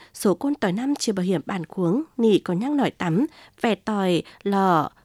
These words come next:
tổ số, đẩy tạt danhของtỉnh. Vừa sang ẩn, biến máu bất cách luông, vải tỏi năm triển quan, tít tần con dần tỏi năm sự chia bảo hiểm bản cuống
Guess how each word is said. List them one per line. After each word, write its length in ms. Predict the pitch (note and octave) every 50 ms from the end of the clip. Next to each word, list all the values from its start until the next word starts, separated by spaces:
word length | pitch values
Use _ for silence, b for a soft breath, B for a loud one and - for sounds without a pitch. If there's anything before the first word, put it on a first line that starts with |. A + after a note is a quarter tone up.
| b _
tổ 140 | - G#3 F3+
số, 480 | - - - F3+ E3 D#3 E3 G3+ C#4+ D4+ -
đẩy 160 | A#3 A3 F3+
tạt 180 | - F#3+ D#3+ - -
danh 160 | C#4 D4 D4
ข 100 | - F3
อ 40 | D3+
ง 20 |
tỉnh. 300 | - G#3+ G#3+ F#3+ D3+ - B B B B B B B _
Vừa 120 | - B3 A3
sang 180 | - - D#4 -
ẩn, 280 | - A3+ G#3+ F3+ D#3 - b b b b b b b b b b b b b b b _ -
biến 160 | A#3 A3 A#3+
máu 160 | A#3 G3+ G3
bất 140 | - C4+ -
cách 120 | C#4+ C#4 -
luông, 280 | C4+ C4+ C#4 C4+ C#4 C4+ -
vải 160 | B3+ A3+ F3
tỏi 220 | - - G#3 F3+
năm 200 | - B3 C#4 D4
triển 240 | C#4+ - - - D4+
quan, 380 | - - - C4+ C#4 C#4+ C#4+ C#4+
tít 240 | - E4 E4 - -
tần 200 | A#3 F#3 D3+ C#3
con 160 | - C#4 C#4+
dần 240 | - A#3 F#3 D#3+ C#3+
tỏi 200 | - - F3 F3+
năm 200 | A#3+ C#4 C#4+ C#4+
sự 220 | - - B3+ A3+ F#3
chia 160 | - - G3
bảo 100 | G3 G3
hiểm 140 | F#3 D3+ -
bản 180 | F3+ F#3 D#3
cuống 300 | - - F#3+ F3+ E3+ A#3